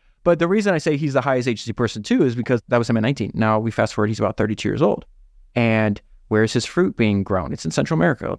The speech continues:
Guatemala, Honduras. These governments are not really governments. They're, like, bought and paid for. History of, world history is bigger countries taking advantage of smaller countries. And that's just how it's always been. And so he's been overthrowing governments, essentially saying, "Hey, I want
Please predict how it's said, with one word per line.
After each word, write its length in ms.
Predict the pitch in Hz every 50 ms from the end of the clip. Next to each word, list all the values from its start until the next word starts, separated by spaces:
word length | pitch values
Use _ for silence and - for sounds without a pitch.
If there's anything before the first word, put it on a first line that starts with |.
| - _
Guatemala, 800 | - 101 98 104 110 113 113 107 104 107 107 107 107 107 107 104
Honduras. 580 | 101 110 104 101 104 101 104 104 104 104 104 - _ _ _ _ - -
These 160 | - 147 139
governments 400 | - 147 151 143 131 117 110 -
are 80 | 113 110
not 140 | 117 117 110
really 160 | 110 107 101
governments. 320 | 104 98 90 78 73 -
They're, 80 | 104 101
like, 140 | 101 95 -
bought 140 | 113 110
and 100 | 92 101
paid 140 | 113 107 85
for. 240 | - 92 - - - _ _ _ _ -
History 280 | 127 156 143 - 131
of, 160 | 113 98 - - _ _ -
world 240 | 127 127 139 127 120
history 280 | 113 - - 101 101
is 120 | 101 101 104
bigger 320 | - - 135 120 120 113
countries 560 | 120 113 104 104 - 110 101 95 113 - - - _ _
taking 220 | - 127 110 110 110
advantage 320 | 107 101 110 107 107 101
of 40 | 101
smaller 220 | - 110 101 82
countries. 420 | - - - - - 120 143 147 135
And 220 | 113 104 107 107 -
that's 160 | - 117 - -
just 160 | 110 - -
how 160 | 107 101 95
it's 180 | - - - 104
always 180 | 98 98 -
been. 220 | - 214 220 180 - - - - - _ _ _ _ _
And 180 | 143 139 135 -
so 160 | - 143 123
he's 340 | 107 - 151 151 151 135 -
been 180 | - 131 127 -
overthrowing 540 | - 123 120 123 131 117 - 123 117 113 117
governments, 640 | 110 110 113 110 113 110 113 113 113 107 - - - _ _
essentially 360 | - 208 214 208 - 190 165
saying, 220 | 147 - 170 151 135
"Hey, 320 | 147 170 165 156 151 - _ _ _ _ _ _ -
I 220 | 135 143 147 156
want 460 | 151 143 143 139 139 139 135 135 -